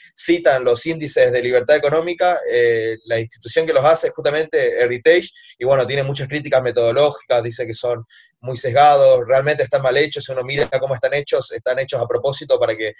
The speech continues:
los países con mayor calidad de vida estén más arriba, por más que tengan impuestos altísimos, y los países,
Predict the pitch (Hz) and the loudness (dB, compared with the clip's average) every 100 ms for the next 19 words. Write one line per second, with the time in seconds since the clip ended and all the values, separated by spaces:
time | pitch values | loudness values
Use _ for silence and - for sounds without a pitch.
0 | _ _ 131 123 127 135 143 131 123 127 | _ _ -2 0 2 2 0 -2 -2 -2
1 | 135 135 139 135 143 156 135 147 143 143 | 0 2 4 4 4 0 0 -2 -4 -4
2 | 131 147 170 143 123 131 131 120 120 127 | -2 2 2 2 -2 -4 0 -2 -2 -4
3 | 127 120 113 143 139 131 120 143 170 196 | -4 -6 -6 -6 -6 -8 -8 -8 -8 -6
4 | 196 208 - - _ - 123 120 117 117 | -8 -10 -16 -20 _ -14 -8 -6 -4 -6
5 | 117 113 113 127 127 - 123 117 - | -4 -4 -2 -2 -2 0 0 0 -2